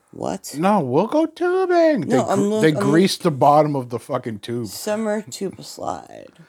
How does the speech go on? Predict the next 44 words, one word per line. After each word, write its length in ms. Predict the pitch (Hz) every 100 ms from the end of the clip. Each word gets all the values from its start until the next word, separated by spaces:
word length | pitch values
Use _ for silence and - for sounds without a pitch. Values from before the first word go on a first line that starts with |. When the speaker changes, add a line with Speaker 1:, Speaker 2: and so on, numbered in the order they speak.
| _ _ 120
Speaker 2:
How 60 | 104 131
Speaker 1:
What? 60 | 143
Speaker 2:
does 160 | 98
that 160 | - 95
even 240 | 95 92
happen? 480 | 98 104 131 - 85 _ _ _ -
No, 160 | 143
they 120 | 127 139
must 220 | 165 -
have 200 | 139 117
one 220 | 123 117
big, 320 | 101 113 101
like, 200 | 104 98
slip 440 | - - 101 104 -
and 80 |
slide 320 | - 90 90 -
type 240 | 85 82
thingy. 340 | 87 90 90
I'm 120 | 90 90
gar-, 260 | 98 98
I 60 | 95
guarantee 500 | - 95 95 - 92
it. 160 | - _ _ -
Speaker 1:
Yep, 260 | 147 165
they 80 | 165
have 140 | 143 127
a 40 |
picture. 480 | - 135 - 127 123
Speaker 2:
Yeah, 340 | 107 98 98 95 _ -
they 100 | 98
Speaker 1:
Enjoy 220 | 160 160
Speaker 2:
guarantee 240 | 196 220
Speaker 1:
the 100 | 208 175
Speaker 2:
it. 40 |
Speaker 1:
thrill 360 | 156 160 180 185
of 120 | 160
sledding 520 | 147 - 170 170 175 160
without 440 | 151 147 147 156
the 80 | 143
cold 500 | _ - 151 165 160
or 240 | - 151 156
the 80 |
Speaker 2:
Oh, 180 | 139 123
Speaker 1:
hike. 420 | 113 139 92 90